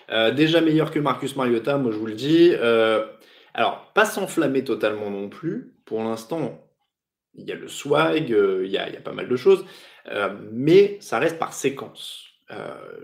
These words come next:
premier, le premier touchdown est marqué sur un terrain court, c'est-à-dire que Jacksonville a récupéré le ballon après un punt relâché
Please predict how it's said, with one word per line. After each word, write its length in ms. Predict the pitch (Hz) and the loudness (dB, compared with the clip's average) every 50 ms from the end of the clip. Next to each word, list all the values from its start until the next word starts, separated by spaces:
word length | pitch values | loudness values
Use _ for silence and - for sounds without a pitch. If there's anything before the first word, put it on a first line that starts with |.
| - - - - - - - | -20 -20 -20 -20 -20 -20 -10
premier, 480 | - - 147 151 151 147 143 147 139 | -4 0 0 0 0 0 2 2 2
le 160 | 131 143 139 | 2 2 0
premier 260 | - - 156 151 143 139 | -2 -2 -2 -2 -2 0
touchdown 360 | 147 143 131 135 139 135 123 | 0 0 0 0 -2 -2 -2
est 40 | 107 | -4
marqué 240 | 104 - - - 120 | -6 -8 -8 -8 -8
sur 200 | 104 - 107 98 | -8 -8 -10 -10
un 60 | 98 | -8
terrain 280 | - 98 90 92 101 104 | -8 -8 -8 -8 -10 -10
court, 580 | - - 165 185 202 196 180 - - _ _ _ | -12 -10 -6 -2 -2 -2 -2 -4 -8 _ _ _
c'est-à-dire 520 | - - - - 104 101 104 113 104 - - | -20 -20 -10 -6 -6 -4 -2 -4 -4 -4 -6
que 300 | - 107 107 101 101 95 95 | -4 0 0 2 0 0 -2
Jacksonville 460 | 104 101 98 - 113 110 110 113 113 | -4 -6 -6 -6 -8 -6 -4 -4 -4
a 80 | 95 | -4
récupéré 340 | 92 92 - - - 107 104 | -4 -6 -8 -4 -2 0 0
le 60 | 104 | 0
ballon 220 | 104 104 110 110 107 | 0 -2 -4 -4 -6
après 240 | 98 - - - 104 | -10 -12 -12 -12 -12
un 100 | 101 95 | -12 -8
punt 240 | - 123 117 113 104 - | -4 -4 -4 -4 -6 -4
relâché 560 | - 117 113 117 113 - - - 127 120 | -2 0 0 2 0 -2 -2 -2 -4 -4